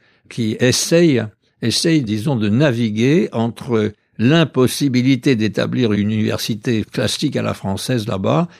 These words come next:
et la nécessité pourtant d'éduquer une population où la moitié des gens sont étrangers à l'heure actuelle. Et donc, je crois que l'espace est une composante essentielle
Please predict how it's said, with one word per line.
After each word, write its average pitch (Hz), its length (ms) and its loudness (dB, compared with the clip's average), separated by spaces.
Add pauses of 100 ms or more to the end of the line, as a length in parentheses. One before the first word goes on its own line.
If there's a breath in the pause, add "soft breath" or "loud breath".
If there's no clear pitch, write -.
et 123 100 4
la 107 120 2
nécessité 127 600 2
pourtant 123 460 -2 (320 soft breath)
d'éduquer 107 640 0
une 113 160 -2
population 107 720 -2
où 113 80 -4
la 113 140 -4
moitié 131 540 0
des 110 180 -2
gens 135 160 -4
sont 107 220 -10
étrangers 98 580 -6
à 107 80 -12
l'heure 87 160 -12
actuelle. - 440 -16 (380 soft breath)
Et 120 100 2
donc, 117 300 0 (360 soft breath)
je 143 100 2
crois 151 360 2
que 110 320 -4 (460)
l'espace 120 720 -4 (360 soft breath)
est 117 200 -4
une 110 80 0
composante 113 540 -4
essentielle 117 880 -4